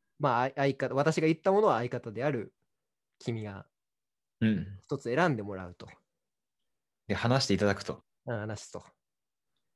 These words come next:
Speaker 1: で、まあ、それが終わったら、
Speaker 2: うん。
Speaker 1: まあ、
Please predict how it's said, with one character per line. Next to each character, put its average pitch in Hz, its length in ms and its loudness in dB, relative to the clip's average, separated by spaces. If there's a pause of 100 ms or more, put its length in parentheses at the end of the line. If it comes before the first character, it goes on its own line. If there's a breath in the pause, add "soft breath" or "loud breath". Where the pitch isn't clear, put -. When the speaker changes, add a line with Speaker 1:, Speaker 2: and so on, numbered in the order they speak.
(220)
Speaker 1:
で、 202 120 2
ま 160 120 6
あ、 110 40 0
そ 127 100 -2
れ 117 60 0
が 113 80 -2
終 135 180 4
わ 156 60 -18
っ - 40 -20
た 196 140 0
ら、 214 240 -2 (540)
Speaker 2:
う 101 40 -8
ん。 87 200 -10 (380)
Speaker 1:
ま 123 240 -4
あ、 - 40 -20